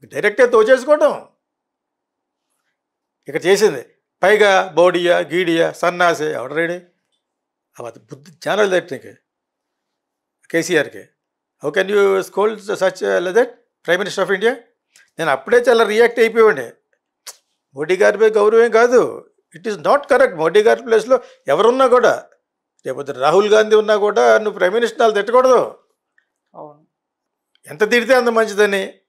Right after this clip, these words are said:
Speaker 1: ఆ, తర్వాత బీఆర్ఎస్, ఆ, టీఆర్ఎస్, బీఆర్ఎస్ పెట్టేసి వాడు ఆశ-, ఆశకి దురాశకి ఒక హద్దు ఉండాలి కదా. ఢిల్లీలో పెద్ద లెవెల్లో డబ్బులు ఉన్నాయి కదనే, ఒక డబ్బులు ఉంటే ఎవడన్నా నువ్వు పెట్టచ్చు, నేనే పెట్టచ్చు.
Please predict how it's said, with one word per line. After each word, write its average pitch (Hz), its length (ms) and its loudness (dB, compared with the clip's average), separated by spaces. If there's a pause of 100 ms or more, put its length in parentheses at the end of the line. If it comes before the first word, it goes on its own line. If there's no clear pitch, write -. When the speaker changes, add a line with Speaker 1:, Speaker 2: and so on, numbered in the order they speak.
(880)
Speaker 1:
ఆ, 269 280 -2 (100)
తర్వాత 175 260 2
బీఆర్ఎస్, 185 800 -2
ఆ, 147 300 2
టీఆర్ఎస్, 208 540 0
బీఆర్ఎస్ 190 520 0
పెట్టేసి 165 400 0
వాడు 160 420 -2
ఆశ-, 147 600 -8
ఆశకి 202 560 0
దురాశకి 190 500 -2
ఒక 180 160 0
హద్దు 147 240 0
ఉండాలి 190 240 2
కదా. 160 340 -2 (260)
ఢిల్లీలో 190 360 4
పెద్ద 190 560 2
లెవెల్లో 190 400 -2
డబ్బులు 165 300 -2
ఉన్నాయి 208 200 0
కదనే, 202 260 -2
ఒక 202 260 -2 (260)
డబ్బులు 226 220 0
ఉంటే 277 140 2
ఎవడన్నా 277 320 2
నువ్వు 277 260 2
పెట్టచ్చు, 254 200 2
నేనే 277 180 4
పెట్టచ్చు. 165 460 -2